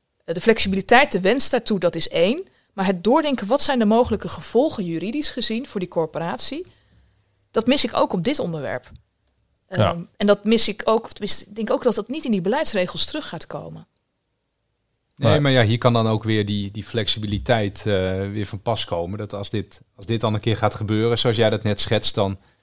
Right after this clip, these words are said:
Speaker 3: zal snel duidelijk worden dat je niet wilt dat, dat, eh, grote of kleine vastgoedtransacties opeens, eh, eh, niet meer rechtsgeldig zijn. Eh, want dan creëer je echt een rommeltje natuurlijk.
Speaker 2: Ja.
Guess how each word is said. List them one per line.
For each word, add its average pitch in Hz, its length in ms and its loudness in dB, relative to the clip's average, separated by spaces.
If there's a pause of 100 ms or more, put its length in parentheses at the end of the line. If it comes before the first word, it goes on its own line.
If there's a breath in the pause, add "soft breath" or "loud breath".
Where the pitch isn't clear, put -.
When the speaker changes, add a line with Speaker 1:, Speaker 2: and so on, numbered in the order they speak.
(260)
Speaker 3:
zal 104 200 -4
snel 104 220 0
duidelijk 104 360 2
worden 107 260 0
dat 107 140 0
je 110 60 0
niet 107 180 2
wilt 101 240 2
dat, 104 160 2 (240)
dat, - 260 -8 (720)
eh, 101 240 -2
grote 101 420 2
of - 140 -10
kleine 104 320 -2
vastgoedtransacties 113 1000 0
opeens, 110 420 0
eh, 101 560 0
eh, 104 120 -12
niet 110 200 -8
meer 104 160 0
rechtsgeldig 107 560 2
zijn. 98 380 -4 (1200)
Eh, 90 140 -10
want 98 120 -6
dan - 120 -6
creëer 95 300 2
je 95 80 0
echt 110 160 0
een 117 80 8
rommeltje 107 640 4
natuurlijk. 98 560 -6 (1300)
Speaker 2:
Ja. 98 220 -6